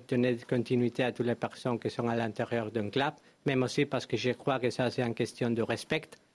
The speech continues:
par les personnes qui travaillent à l'intérieur d'un club. Mais même aussi,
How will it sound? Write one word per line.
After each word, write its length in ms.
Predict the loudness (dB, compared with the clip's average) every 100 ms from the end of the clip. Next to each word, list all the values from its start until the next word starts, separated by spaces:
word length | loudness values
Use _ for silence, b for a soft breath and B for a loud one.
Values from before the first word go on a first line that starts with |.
| _
par 140 | -4
les 140 | -2 -2
personnes 460 | -2 -4 -2 0
qui 100 | 0
travaillent 400 | -2 -2 0 0
à 60 | 0
l'intérieur 560 | 0 -2 -2 0 0 0
d'un 180 | 0
club. 240 | 2 0 0 -6 B B B B
Mais 140 | 2
même 200 | 4 4
aussi, 480 | 2 2 2 2 0